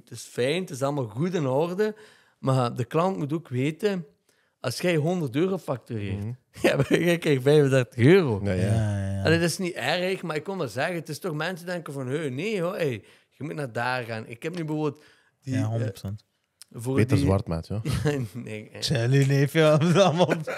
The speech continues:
Speaker 3: Charlie. De Fescus kijkt altijd mee. Ik bedoel, niks in zwart, alles is gewoon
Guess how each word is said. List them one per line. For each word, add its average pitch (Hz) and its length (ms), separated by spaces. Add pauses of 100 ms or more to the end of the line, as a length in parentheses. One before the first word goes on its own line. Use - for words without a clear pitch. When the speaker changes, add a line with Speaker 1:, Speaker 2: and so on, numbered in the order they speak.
(260)
Speaker 3:
Charlie. 139 520 (280)
De 190 200
Fescus 185 460
kijkt 180 200
altijd 170 340
mee. 147 200
Ik 135 120
bedoel, 151 200
niks 170 240
in 151 100
zwart, 170 400 (280)
alles 156 300
is 131 120
gewoon 143 320